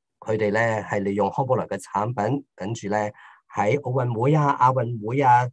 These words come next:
東南亞運動會上呢獲得超過七百五十個獎牌。我哋呢就係每日呢都有好多人，好多人呢係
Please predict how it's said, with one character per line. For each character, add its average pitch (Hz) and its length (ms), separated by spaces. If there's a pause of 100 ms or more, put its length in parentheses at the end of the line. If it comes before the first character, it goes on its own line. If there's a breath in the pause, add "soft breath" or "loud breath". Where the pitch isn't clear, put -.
東 165 200
南 113 120
亞 117 460 (260 soft breath)
運 123 120
動 117 180
會 117 80
上 120 220
呢 117 80 (160)
獲 107 160
得 131 180 (440)
超 147 160
過 117 160
七 - 140 (300)
百 120 180 (140)
五 120 280
十 131 160 (240)
個 110 400 (160)
獎 104 260
牌。 101 300 (880 soft breath)
我 101 160
哋 92 160
呢 104 180 (200)
就 104 120
係 90 380 (1160)
每 123 200
日 139 180
呢 131 180
都 139 80
有 123 100
好 127 220
多 156 100
人， 101 180
好 107 200
多 - 20
人 85 220
呢 98 120 (300 soft breath)
係 92 240